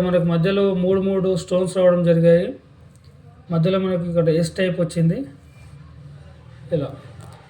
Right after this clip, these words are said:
ఇది ఒక మోడల్. తర్వాత వచ్చేసి ఇది ఒక మోడల్ అండి. మనకి కింద మూడు మూడు మువ్వలు ఇవ్వడం జరిగింది. ఇక్కడ ఇవి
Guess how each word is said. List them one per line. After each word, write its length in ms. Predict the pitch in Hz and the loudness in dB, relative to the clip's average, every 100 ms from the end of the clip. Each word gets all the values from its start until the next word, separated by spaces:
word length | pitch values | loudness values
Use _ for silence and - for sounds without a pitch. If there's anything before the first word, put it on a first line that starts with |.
| - | -4
ఇది 80 | 180 | -2
ఒక 120 | 175 160 | 0 0
మోడల్. 240 | 151 139 - - - - - - - - - | 0 -4 -6 -12 -16 -18 -18 -18 -18 -18 -8
తర్వాత 340 | 180 185 190 190 180 | -4 -2 -2 -2 -4
వచ్చేసి 480 | - 185 170 240 175 - - - - - - - - - - - - - - - 139 143 147 - - - - - - - - - - - - 196 196 - - - - - - 180 | -4 -4 -2 0 0 -2 -6 -12 -14 -16 -16 -16 -18 -18 -18 -18 -18 -18 -16 -14 -14 -14 -16 -18 -20 -20 -20 -20 -20 -20 -20 -20 -20 -20 -20 -20 -20 -20 -20 -20 -20 -20 -10 -2
ఇది 100 | 190 185 | 0 0
ఒక 140 | 175 | 0
మోడల్ 220 | 156 147 139 | -2 -2 -4
అండి. 180 | 131 139 - - - - - - - - - - - - - - - - | -6 -12 -16 -20 -20 -20 -20 -20 -20 -20 -20 -20 -20 -20 -20 -20 -20 -12
మనకి 220 | 180 180 170 | -6 -6 -6
కింద 180 | - 196 214 196 | -4 -2 0 4
మూడు 180 | 196 202 | 6 6
మూడు 160 | 208 202 196 | 6 4 2
మువ్వలు 260 | 190 202 196 | 2 4 4
ఇవ్వడం 180 | 185 180 | 2 0
జరిగింది. 280 | 170 165 160 | 0 0 0
ఇక్కడ 140 | 160 208 - - - _ _ _ - _ _ - - - | -2 -2 -4 -10 -20 _ _ _ -20 _ _ -20 -20 -14
ఇవి 120 | 165 | -6